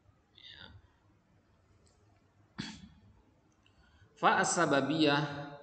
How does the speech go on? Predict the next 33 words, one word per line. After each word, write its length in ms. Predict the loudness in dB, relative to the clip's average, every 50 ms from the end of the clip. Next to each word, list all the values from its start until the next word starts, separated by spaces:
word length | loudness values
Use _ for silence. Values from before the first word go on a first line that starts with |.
| -12 -6
wawu 320 | -2 0 0 0 0 0 -2
al-ma'iyah. 560 | -2 -2 -2 -4 -6 -8 -8 -10 -12 -14 -18 -20 -20 _ _ _ _ -20 -20 _ _ _ _ _ _
Sesuai 240 | _ -16 -14 -12 -10
dengan 240 | -8 -8 -6 -6 -6
namanya 320 | -6 -6 -6 -8 -8 -8
as-sababiyah, 640 | -10 -10 -10 -12 -14 -14 -16 -14 -14 -12 -12 -14 -14
untuk 160 | -18 -20 -20 -20
menunjukkan 360 | -18 -18 -16 -14 -14 -12 -10
sebab. 320 | -10 -12 -10 -10 -12 -12 -14 -16 -20 -20 -20 _ _ _ _ _ _ -20
Ya, 160 | -20 -20 -20 -20 -20 -12
wawu 320 | -8 -6 -4 -4 -2 -4 -4
al-ma'iyah, 800 | -4 -6 -8 -8 -8 -6 -6 -4 -4 -6 -6 -10 -14 -20 -20 -16 -16
yaitu 160 | -14 -14 -12 -10
berarti 320 | -10 -8 -8 -6 -6 -6 -6 -6
pada 480 | -8 -8 -4 -2 -2 -2 -2 -4 -10 -14 -18 -20 -20 -18 -16 -16
maf'ul 240 | -14 -12 -10 -8
ma'ah. 400 | -6 -6 -4 -4 -4 -6 -8 -12 -16 -20 -20 -20 -20 -20 -20
Ya, 240 | -20 -18 -18 -16 -16
antum 160 | -16 -14 -12
kalau 160 | -12 -10 -10
masih 240 | -10 -10 -10 -12 -12
ingat 160 | -12 -12 -14
dari 80 | -14 -14
pembahasan 400 | -16 -16 -16 -16 -16 -18 -18 -20
maf'ul 240 | -18 -18 -18 -16
ma'ah, 240 | -14 -10 -8 -8 -8 -8 -12 -16 -20 -20 -20 _ _ _
itu 160 | -20 -14 -12 -10
ada 220 | -8 -8 -8 -8
wawu 320 | -8 -8 -8 -8 -8 -8 -8
al-ma'iyah 400 | -10 -10 -12 -12 -10 -10 -10 -10
namanya. 260 | -14 -16 -18 -20 -20 _ _ _ _ _ -8
<clears throat> 100 | -6 -6 -6 -8 -12 -16 -18 -20 -20 _ _ _ _ _ _ _ _ _ _ _ -14
Baik. 180 | -12 -12 -12